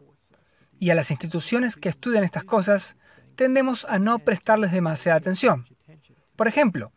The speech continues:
tienes la Oficina de Responsabilidad del Gobierno. ¿Cuántas veces has oído hablar de eso? Pero su trabajo es hacer exactamente esto, mirar al gobierno y decir qué es lo que está funcionando, qué es lo que no está funcionando.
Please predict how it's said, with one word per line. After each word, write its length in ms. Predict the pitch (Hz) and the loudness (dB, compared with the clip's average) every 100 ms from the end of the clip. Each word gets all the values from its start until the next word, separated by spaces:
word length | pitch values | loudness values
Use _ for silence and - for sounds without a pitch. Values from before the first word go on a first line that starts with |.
| _ - _ - | _ -20 _ -2
tienes 280 | 196 185 | 0 2
la 100 | 196 | 2
Oficina 480 | 226 220 180 220 214 | 2 0 -2 0 2
de 100 | 185 | 2
Responsabilidad 580 | - 247 254 214 208 202 | 0 0 -2 0 2 2
del 120 | 214 | 4
Gobierno. 460 | 226 285 196 123 117 _ _ _ _ _ _ | 4 4 4 0 -10 _ _ _ _ _ _
¿Cuántas 440 | - 262 277 240 196 | -2 -2 2 0 2
veces 440 | 214 226 208 - | 0 0 -4 -4
has 220 | - 180 190 | -2 -2 2
oído 120 | 175 | 0
hablar 240 | 156 147 | 2 -2
de 100 | 123 | -4
eso? 260 | 113 - 120 _ _ _ - - 160 - | -10 -12 -16 _ _ _ -20 -20 -20 -6
Pero 140 | - 208 | 0 2
su 120 | 196 | 4
trabajo 280 | 196 208 220 | 4 4 2
es 60 | |
hacer 140 | 196 214 | 0 0
exactamente 600 | 220 254 247 233 220 240 | 0 0 0 0 4 4
esto, 240 | 196 156 | 4 -2
mirar 300 | 151 165 185 | 0 2 4
al 100 | 202 | 4
gobierno 280 | 208 233 220 | 4 2 2
y 40 | 202 | 2
decir 240 | 233 233 - - - - | 0 -4 -10 -20 -20 -8
qué 140 | - 285 | 2 4
es 60 | |
lo 100 | 277 | 4
que 60 | 233 | 4
está 160 | 220 220 | 2 2
funcionando, 440 | 202 202 208 214 | 2 4 4 4
qué 120 | 226 | 2
es 60 | 220 | 2
lo 60 | 208 | 4
que 120 | 180 | 4
no 160 | 190 | 4
está 160 | 196 170 | 4 2
funcionando. 420 | 147 139 127 123 | -4 -6 -8 -12